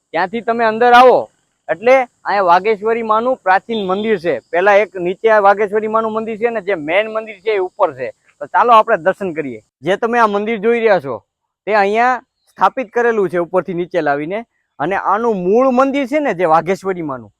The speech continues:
તે જુઓ આ ઉપલા વાઘેશ્વરી માનું મૂળ પ્રાચીન મંદિર અહીંથી ઉપર છે, બસો સીડીઓ ચડીને જવાનું છે. તો ચાલો આપણે ત્યાં જઈએ. જે તમે આ વાઘેશ્વરી માના દર્શન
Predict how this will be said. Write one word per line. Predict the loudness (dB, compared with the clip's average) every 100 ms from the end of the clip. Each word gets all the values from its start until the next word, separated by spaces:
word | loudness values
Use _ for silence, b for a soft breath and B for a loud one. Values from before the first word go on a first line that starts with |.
| _ _
તે | -4
જુઓ | 0 4
આ | 4 4
ઉપલા | 0 2 4
વાઘેશ્વરી | 6 2 -2 -2 -2
માનું | -2 -2 -2
મૂળ | -2 -2
પ્રાચીન | 0 0 0 -6
મંદિર | -6 -4 -4
અહીંથી | -6 -8
ઉપર | -6 -4
છે, | -4
બસો | -4 -4 -4 -8
સીડીઓ | -6 -6 -6
ચડીને | -6 -4
જવાનું | -4 -6 -10
છે. | -18 -20 _ _ _ -16
તો | 0
ચાલો | 2 2 0 -6 _ _ -4
આપણે | -2 0 -4 -4 _ _ _
ત્યાં | -4 -4
જઈએ. | -6 -10 -12 _ _ _ _ _
જે | -6 -6
તમે | -4 -4
આ | -2 0
વાઘેશ્વરી | -2 -4 -4 -6 -4
માના | -4 -4
દર્શન | -6 -6